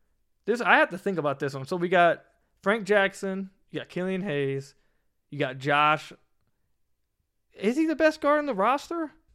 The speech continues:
You got Hami, you got Corey Joseph, you got, is Frank Jackson the best guard on this roster? I, I, oh God, this one's a toughie. I don't know. Is he the best?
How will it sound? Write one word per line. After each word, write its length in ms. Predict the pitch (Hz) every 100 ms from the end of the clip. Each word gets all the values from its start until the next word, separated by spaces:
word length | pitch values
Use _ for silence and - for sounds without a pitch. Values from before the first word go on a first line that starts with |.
| _ 170
You 80 |
got 180 | 180 170
Hami, 600 | - 202 220 233 240 233 -
you 140 | 165 170
got 320 | 170 156 - _ -
Corey 320 | 175 185 185
Joseph, 560 | 151 180 170 185 175
you 80 | 165
got, 120 | 165 - - _ _ _ _ _
is 160 | - 311
Frank 300 | - 381 349
Jackson 340 | 233 294 -
the 60 | 247
best 440 | 180 285 - _ 156
guard 260 | 190 262
on 80 | 254
this 160 | 214 156
roster? 500 | 156 196 - 294 - - _ - - - - - _
I, 340 | - 190 226 190 - - _ _ _ -
I, 60 | 170
oh 460 | 185 175 160 143 -
God, 300 | 165 196 196
this 160 | -
one's 120 | 330
a 60 | 147
toughie. 420 | - 208 - 139
I 140 | 151 226
don't 200 | 233 175
know. 360 | 214 143 127 - - - - - - - -
Is 160 | 233
he 120 | 294
the 80 | 277
best? 280 | 214 233